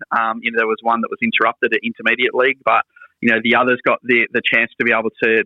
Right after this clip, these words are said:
to go ahead and, and, you know, a couple of the Victorian teams missed out at Little League, um, because of the shutdown there. But I think that there's a real desire to, to kind of get back to normality,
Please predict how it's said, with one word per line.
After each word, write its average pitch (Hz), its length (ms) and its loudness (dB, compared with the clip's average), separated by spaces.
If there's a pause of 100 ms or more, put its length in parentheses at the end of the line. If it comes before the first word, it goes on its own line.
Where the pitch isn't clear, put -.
(100)
to 110 140 0
go 110 160 2
ahead 117 300 0
and, 107 300 0
and, 107 380 -2
you 107 60 0
know, 104 80 2
a - 160 -2
couple 110 220 0
of 104 60 0
the 104 120 2
Victorian 135 640 0
teams 135 240 0
missed 139 200 0
out 143 160 4
at 117 80 -2
Little 147 240 2
League, 151 280 2 (380)
um, 117 160 0
because 117 280 -2
of 107 80 2
the - 100 -4
shutdown 117 380 0
there. 151 260 0
But 127 100 2
I 120 120 0
think 156 140 -2
that 165 100 0
there's 135 180 2
a 117 60 -2
real 120 320 2
desire 113 440 2 (140)
to, 110 80 0
to 107 340 -4 (100)
kind 110 140 0
of 101 80 -4 (100)
get - 140 0
back 127 240 2
to 127 60 -8
normality, 110 680 -2